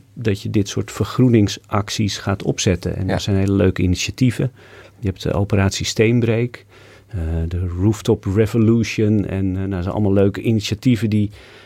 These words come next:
Speaker 1: afgelopen jaar zijn opgepopt om dit eigenlijk te stimuleren.
Speaker 2: Oké.
Speaker 1: En dit is een mooie site, eh, Groenblauwe Netwerken heet dat. Eh, daar vind je ook allerlei maatregelen, informatie over maatregelen die je zelf,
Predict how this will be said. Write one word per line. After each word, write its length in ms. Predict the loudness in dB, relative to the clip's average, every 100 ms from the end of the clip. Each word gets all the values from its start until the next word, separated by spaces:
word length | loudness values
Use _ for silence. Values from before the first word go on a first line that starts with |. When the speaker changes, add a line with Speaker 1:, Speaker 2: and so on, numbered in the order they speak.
| -20 -16
Speaker 1:
afgelopen 440 | -12 -4 0 2 4
jaar 140 | 4
zijn 160 | 2 0
opgepopt 600 | -2 -6 -2 0 0 0
om 140 | -2
dit 140 | -2 -2
eigenlijk 320 | -6 -8 -8
te 240 | -4 -4
stimuleren. 760 | -6 -6 -6 -4 -4 -4 -6 -10 -16
Speaker 2:
Oké. 300 | -14 -10 -10 -12 _ _ -4
Speaker 1:
En 100 | 0
dit 100 | 2
is 80 | 4
een 80 |
mooie 320 | 6 8 6 4
site, 580 | 2 0 0 -2 -2
eh, 100 | 0
Groenblauwe 540 | -2 0 2 4 2 2
Netwerken 540 | 0 0 -4 -4 -4
heet 200 | -4 -4
dat. 320 | -6 -8 -12 _ _ -20 -20 -20 -20 -6
Eh, 120 | -4 -2 0 -2 -4
daar 160 | -4 -4
vind 240 | 2 2
je 80 | 0
ook 140 | -6 -6
allerlei 360 | -2 0 0 2
maatregelen, 1040 | 2 2 2 2 2 2 2 0 -2 -2
informatie 580 | -2 -2 0 0 0 -2
over 140 | 0
maatregelen 420 | 0 0 -4 -6 -6
die 140 | -4
je 60 | -2
zelf, 480 | 2 4 2 -2